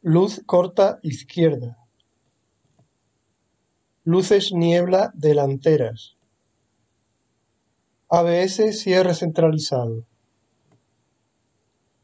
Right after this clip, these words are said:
Cierre centralizado y luces de warning. S R S, luz marcha atrás.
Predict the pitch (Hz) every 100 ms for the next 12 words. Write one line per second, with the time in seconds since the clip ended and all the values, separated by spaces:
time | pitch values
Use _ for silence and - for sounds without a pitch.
0 | _ 180 180 170 165 156 156 151 147 180
1 | 185 196 185 165 165 190 170 151 165 170
2 | 147 127 117 - _ _ _ _ _ _
3 | _ _ _ _ _ _ _ _ _ _
4 | _ _ _ _ _ _ 180 - 170 156
5 | 165 185 220 208 226 - 156 190 - 175
6 | 165 160 165 135 117 110 -